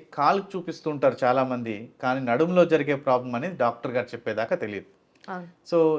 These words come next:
Speaker 1: ఇది sciatica ఇక్కడ స్టార్ట్ అయిన తర్వాత వీళ్ళకి ఈ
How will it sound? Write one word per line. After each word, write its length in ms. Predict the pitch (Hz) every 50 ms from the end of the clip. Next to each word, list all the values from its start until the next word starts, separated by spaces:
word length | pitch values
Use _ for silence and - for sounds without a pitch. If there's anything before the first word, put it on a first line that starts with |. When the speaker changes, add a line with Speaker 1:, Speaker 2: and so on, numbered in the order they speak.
| - -
Speaker 1:
ఇది 200 | 147 156 180 175
sciatica 560 | 175 156 147 147 151 156 - 170 170 170 165 - - -
ఇక్కడ 240 | 135 - - 190 180
స్టార్ట్ 340 | - - 165 156 156 -
అయిన 180 | 185 175 165 151
తర్వాత 400 | - 143 135 135 135 131 135 143 123 120 120 135 - _ _ _ _ - _ -
వీళ్ళకి 440 | 135 156 190 208 208 202 202 190 165 151 147 147 - - - -
ఈ 100 | 156